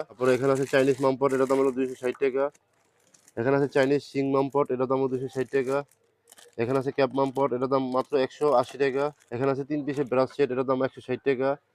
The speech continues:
তারপর আপেল বিয়ারের কাচের ফিটারগুলো আছে, এখানে আপনার বড় সাইজের দাম পড়বে হলো দুইশো পঞ্চাশ টাকা, মাঝারি সাইজের দাম পড়বে দুইশো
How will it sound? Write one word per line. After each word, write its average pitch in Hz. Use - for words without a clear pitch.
তারপর 117
আপেল 143
বিয়ারের 139
কাচের 143
ফিটারগুলো 139
আছে, 143
এখানে 127
আপনার 127
বড় 127
সাইজের 131
দাম 135
পড়বে 135
হলো 135
দুইশো 135
পঞ্চাশ 135
টাকা, 139
মাঝারি 131
সাইজের 131
দাম 131
পড়বে 131
দুইশো 131